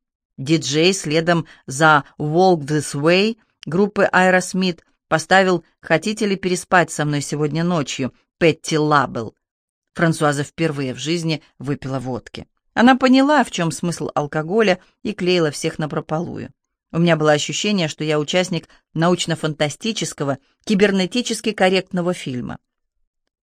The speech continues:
К две тысячи шестидесятому году финансовые рынки превратятся в гигантскую оргию, заключенную в стеклянный сосуд. Но разве сейчас это еще не так? Я подозреваю, что Том Форд — андроид,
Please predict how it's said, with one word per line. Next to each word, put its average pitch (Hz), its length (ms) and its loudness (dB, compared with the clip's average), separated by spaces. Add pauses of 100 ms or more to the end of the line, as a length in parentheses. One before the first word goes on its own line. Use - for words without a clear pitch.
(280)
К 147 60 -12
две 170 220 4
тысячи 196 340 0
шестидесятому 156 800 -2
году 165 340 0 (280)
финансовые 160 540 2
рынки 185 260 0
превратятся 156 680 0
в 143 40 -8
гигантскую 151 600 0
оргию, 143 520 -2 (240)
заключенную 147 600 -2
в - 20 -8
стеклянный 139 520 -2
сосуд. 139 480 -8 (1080)
Но 220 180 4
разве 214 260 4
сейчас 208 460 0
это 156 180 -4
еще 156 260 -2
не 165 160 -2
так? 220 340 -6 (520)
Я 190 160 4
подозреваю, 202 580 4
что 190 160 -8
Том 196 260 0
Форд — 254 400 -2 (200)
андроид, 160 640 0